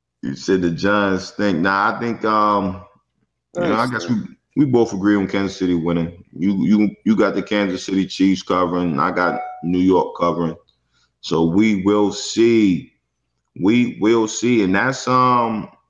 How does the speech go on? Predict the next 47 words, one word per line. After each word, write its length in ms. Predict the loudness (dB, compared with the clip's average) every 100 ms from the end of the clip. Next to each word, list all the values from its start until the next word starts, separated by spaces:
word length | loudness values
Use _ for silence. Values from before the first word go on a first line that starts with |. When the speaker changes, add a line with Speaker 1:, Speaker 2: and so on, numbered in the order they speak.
| _ _ -16
Speaker 1:
shit, 400 | -10 -2 0 2
Speaker 2:
At 0 |
Speaker 1:
that's 200 | 0 0
the 100 | 0
Speaker 2:
Kansas 300 | 0 0 2
Speaker 1:
game. 240 | 2 0
Speaker 2:
City? 140 | -6 -16 -20 _ _ _ -20
I 40 | -8
keep 140 | -4
Speaker 1:
It's 80 | 0
at 160 | -2 -2
Speaker 2:
betting, 60 | -4
I 20 | -4
Speaker 1:
Kansas 180 | -4 -4
Speaker 2:
keep 80 |
Speaker 1:
City. 140 | -2 0
Speaker 2:
betting 140 | -2
on 120 | -4
these 220 | -6 -6 -6
damn 240 | -6 -6
Chiefs, 420 | -6 -6 -6 -12
man. 260 | -8 -8 -8 -12 _ _ _ _ _ _ _ _ _ _ _ _ _ -12 -8 -4
Speaker 1:
That's, 360 | -4 -4 -4
Speaker 2:
I 300 | 0 2 2
keep 60 | 2
betting 120 | 2
Speaker 1:
um, 120 | -2
Speaker 2:
on 60 | -4
these 100 | -6
damn 320 | -6 -4 -4 -8
Chiefs. 540 | -12 -14 -14 -20 -20 _ _ _ _ _ -4
Speaker 1:
that's 200 | -4 -2
the 60 | 0
games 400 | 0 0 0 0
this 200 | 0 0
week, 220 | 0 2
man. 240 | 0 0
We're 60 | 0
gonna 120 | 0
see 160 | 0 0
how 200 | 2 0
we 80 | -2
do. 440 | 0 0 0 -6 -18 -20 _ -10
Um, 680 | 0 2 4 4 2 -2 -6 -8
so 340 | -4 0 0
far, 400 | 0 0 2 2
man, 680 | 0 0 2 2 2 -4